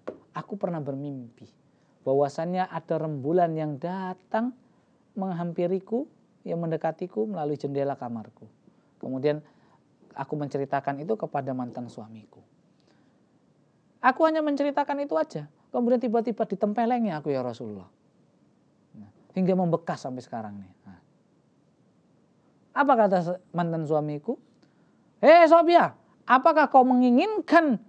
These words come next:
penguasa Madinah?" Kat-, kata suaminya ketika itu. Ya, pemirsa,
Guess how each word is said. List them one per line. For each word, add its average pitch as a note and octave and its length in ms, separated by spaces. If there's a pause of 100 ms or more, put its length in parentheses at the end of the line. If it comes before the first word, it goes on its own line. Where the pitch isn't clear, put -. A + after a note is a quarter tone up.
(320)
penguasa A3+ 480
Madinah?" G#3+ 500 (1300)
Kat-, - 260 (460)
kata D3+ 260 (1400)
suaminya C#3 540
ketika A2 240
itu. G#2 180 (380)
Ya, B3 80
pemirsa, C#4+ 320